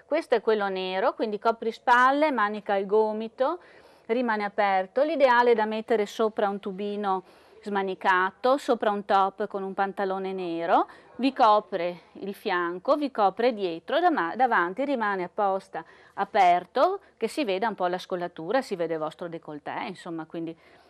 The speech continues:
direi che è l'ideale per andare a ballare, per le serate. E poi ce l'abbiamo anche in ottanio, ce l'abbiamo anche in ottanio, nero è l'ultimo, ottanio,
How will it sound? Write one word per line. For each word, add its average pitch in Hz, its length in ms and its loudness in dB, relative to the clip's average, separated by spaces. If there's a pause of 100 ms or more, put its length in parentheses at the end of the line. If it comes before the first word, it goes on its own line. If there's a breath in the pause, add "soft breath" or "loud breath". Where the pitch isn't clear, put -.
direi 180 400 -2
che 165 300 -2
è 196 100 -4
l'ideale 196 640 2
per 180 220 -2
andare 175 260 -6
a 160 40 -8
ballare, 196 600 -2
per 185 160 -12
le 165 120 -10
serate. 165 640 -6 (360 loud breath)
E 302 140 0
poi 254 260 6
ce 330 160 -6
l'abbiamo 240 480 4
anche 202 380 2
in 208 200 2
ottanio, 202 800 0 (1800 soft breath)
ce - 180 -6
l'abbiamo 214 580 0
anche 185 540 -2
in 220 240 -6
ottanio, 185 1000 -4 (1400 soft breath)
nero 277 440 6
è 233 140 8
l'ultimo, 254 600 2
ottanio, 240 840 0